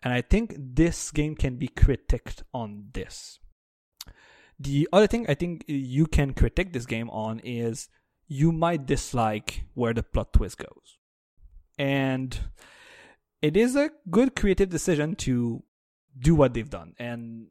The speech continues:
let's just say, I'll say they kill somebody that you wish they didn't kill. I've, I, let's, I, I think Aniki can put the bell, whatever we wanna do there, but <laughs> I'm sure you get spoiled, or you, uh, already played this game, because I wouldn't say, if you don't know this game, like, f-,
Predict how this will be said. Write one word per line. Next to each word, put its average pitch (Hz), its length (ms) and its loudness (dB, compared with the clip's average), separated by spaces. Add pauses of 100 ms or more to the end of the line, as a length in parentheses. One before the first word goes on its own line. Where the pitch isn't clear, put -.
(480)
let's 220 220 0
just 208 160 -4
say, 135 500 4
I'll 160 220 4
say 135 520 2
they 143 140 2
kill 180 220 6
somebody 135 380 2
that 123 200 -2
you 123 120 -2
wish 120 200 0
they 107 140 -4
didn't 101 220 -10
kill. - 120 -2 (1300)
I've, 131 340 2 (540)
I, 104 220 -14 (440)
let's, 143 340 -6 (100)
I, 151 240 -2
I 147 60 -4
think 165 200 -6
Aniki 139 260 -6
can 120 160 -8
put 123 160 2
the 110 60 -8
bell, 110 260 -4
whatever 104 460 -10 (120)
we 113 80 -10
wanna 101 200 -10
do 92 220 -14
there, 87 120 -14 (240)
but 104 160 -6 (280)
<laughs> - 280 -12
I'm 180 120 4
sure 180 140 4
you 156 60 4
get 135 140 4
spoiled, 139 260 4
or 151 200 8
you, 131 120 4
uh, 117 220 -2
already 120 320 0
played 113 220 -10
this 107 160 -10
game, 104 160 -12
because 120 200 -8
I 151 280 6
wouldn't 151 240 4
say, 143 240 2
if 135 100 -6
you 160 60 4
don't 160 100 0
know 151 100 2
this 135 140 -4
game, 127 300 -2
like, 113 180 -2
f-, - 220 -14